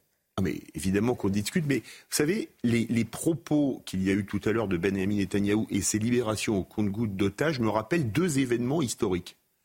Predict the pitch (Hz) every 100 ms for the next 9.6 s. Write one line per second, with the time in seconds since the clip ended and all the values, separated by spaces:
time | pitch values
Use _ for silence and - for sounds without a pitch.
0 | _ - 90 - 123 156 165 151 143 214
1 | 151 110 131 127 143 113 113 - 147 170
2 | 123 120 120 110 131 120 98 - 165 143
3 | 127 120 117 104 98 110 147 - - -
4 | _ _ - - 185 - - 92 90 127
5 | 139 - 127 - 123 113 120 117 127 117
6 | - 98 92 95 104 110 117 - 98 98
7 | 95 - 104 113 165 - _ _ _ -
8 | 123 123 185 165 113 135 - 165 131 110
9 | 165 135 127 123 117